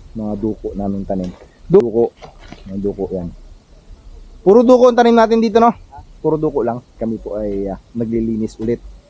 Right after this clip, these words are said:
dito sa farm na ito. So, itong farm po na ito ay nasa isang hektarya lamang.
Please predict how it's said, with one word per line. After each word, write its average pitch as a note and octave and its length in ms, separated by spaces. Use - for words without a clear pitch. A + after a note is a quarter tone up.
dito A2 480
sa - 160
farm G#2+ 320
na G2 80
ito. F#2 240
So, A#2+ 80
itong B2 240
farm B2 240
po B2+ 80
na A#2+ 160
ito G#2+ 240
ay A2+ 240
nasa A2 240
isang A2 160
hektarya G2+ 400
lamang. G2+ 400